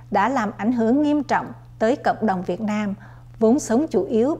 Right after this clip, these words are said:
bằng nghề đánh bắt hải sản. Tình hình trên một lần nữa lại khuấy động thêm đời sống người dân tại đây. Tuy nhiên, không gì có thể làm khó được người dân Việt Nam.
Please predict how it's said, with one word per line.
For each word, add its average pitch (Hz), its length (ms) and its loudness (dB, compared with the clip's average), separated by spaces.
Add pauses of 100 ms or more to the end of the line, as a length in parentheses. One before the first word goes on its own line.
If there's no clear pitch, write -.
bằng 190 320 -2
nghề 185 240 -2
đánh 202 260 -2
bắt 302 180 -4
hải 196 160 -6
sản. 214 380 -6 (840)
Tình 226 160 4
hình 208 240 4
trên 233 320 2 (280)
một 208 180 2
lần 208 240 4
nữa 196 200 4
lại 269 160 0
khuấy 320 300 0
động 339 240 2
thêm 269 200 0
đời 202 160 2
sống 277 360 -2
người 196 160 4
dân 220 240 0
tại - 160 -4
đây. 202 360 -2 (720)
Tuy 254 140 6
nhiên, 247 340 6 (280)
không 285 380 4
gì 202 200 6
có 302 160 -4
thể 220 220 -2
làm 196 200 0
khó - 280 -4
được 220 220 -2
người 190 160 0
dân 208 220 2
Việt 202 160 -4
Nam. 202 280 -4